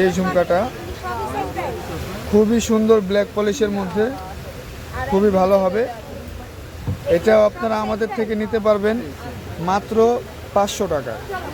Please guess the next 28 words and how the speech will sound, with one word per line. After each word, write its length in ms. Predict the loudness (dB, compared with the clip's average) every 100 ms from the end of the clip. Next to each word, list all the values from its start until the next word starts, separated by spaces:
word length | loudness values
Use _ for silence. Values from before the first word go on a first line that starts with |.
| -10 -12 -10 -8 -2 6
যেন 180 | 6 6 -2
এটাতে 280 | -2 -2 0 0
আপনাদের 300 | 0 -2 0 2
জন্য 160 | 2 2 0 0
আরও 120 | 0 0
পঞ্চাশ 260 | -2 -2 -2
টাকা 140 | 0 0 0
ডিসকাউন্ট 320 | 0 0 2
করা 120 | 4 4
হবে, 160 | 4 2 -2 -8 -12 -10 -4
আপনারা 260 | -4 2 2 4
এটা 120 | 2 2
নিয়ে 120 | 2
নিতে 160 | 2 2 4
পারবেন 240 | 4 2 0
মাত্র 140 | 0 -2 -2
চারশো 240 | -2 -2 -2
পঞ্চাশ 260 | -2 -2 -4 -4
টাকা। 180 | -4 -6 -8 -10 -10 -2 0
মাত্র 180 | 2 2 4
চারশো 280 | 2 4 0 2
পঞ্চাশ 300 | 2 2 0 0
টাকায় 360 | 4 6 6 2 -10 -16 -8 0
ব্ল্যাক 220 | 2 2 -2
পলিশের 520 | 0 0 4 4 4 -2 -12 -12 -12 -12 -12 -12 -12 -14 -14 -14 -12 -10 -8 -8 -8 -8 -6 -2 4
ঝাপটা 340 | 6 6 4 2 2
সিস্টেম 360 | -2 0 0 0 -8 -10 -8 -6
অথবা 300 | -2 4 6